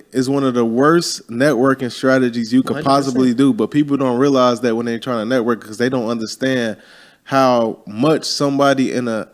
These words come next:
Speaker 1: high position, they don't understand how much they value their time.
Speaker 2: Right.
Speaker 1: So it's like, you want me to sit down with you, give you all this information for forty-five minutes, even if it's thirty minutes,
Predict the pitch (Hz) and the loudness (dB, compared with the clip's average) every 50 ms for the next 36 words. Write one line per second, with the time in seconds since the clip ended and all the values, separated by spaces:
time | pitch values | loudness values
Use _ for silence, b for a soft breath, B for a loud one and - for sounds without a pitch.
0 | _ - - 143 147 135 - 139 127 107 104 143 170 170 - 151 139 151 151 139 | _ -8 -2 0 0 0 0 -2 -4 0 2 2 2 2 0 0 2 2 2 4
1 | 139 147 139 135 - 147 143 143 143 143 131 - 131 123 113 127 131 131 127 120 | 2 2 0 0 0 0 0 0 0 0 0 0 0 2 4 4 4 4 4 2
2 | 117 113 110 - 135 139 127 110 95 85 - - 113 120 107 104 - - - - | 0 -2 -2 -2 -2 -2 -2 -2 -6 -8 -8 -6 -4 -2 -2 -4 -6 -6 -2 0
3 | 147 135 135 123 123 156 185 185 170 160 160 147 135 127 - 175 175 170 170 170 | 2 2 2 2 2 2 2 2 4 4 4 2 2 2 4 4 4 4 4 4
4 | 175 170 160 151 139 131 - 120 117 110 113 117 127 _ _ _ _ 131 123 147 | 4 4 2 0 -2 -4 -4 -4 -4 -4 -6 -10 -16 _ _ _ _ -2 0 2
5 | 151 151 151 - 90 131 151 156 156 143 - - 139 143 - 135 135 139 135 135 | 2 4 2 2 4 4 4 4 2 0 0 -2 -4 -2 -2 -2 0 2 0 0
6 | 131 - 120 - - 107 101 92 - - _ - 87 95 110 104 - 107 113 113 | 0 -4 -10 -8 -8 -8 -8 -8 -10 -14 _ -6 -4 -4 -4 -4 -4 -4 -4 -4
7 | 110 110 107 110 117 120 - - - - 127 165 165 156 147 160 156 127 - 147 | -4 -6 -6 -8 -8 -10 -14 -12 -4 -2 0 2 2 0 0 -2 -4 -2 2 2
8 | 170 185 160 147 143 135 123 110 104 - - | 4 4 4 2 2 0 -2 -2 -4 -8 -12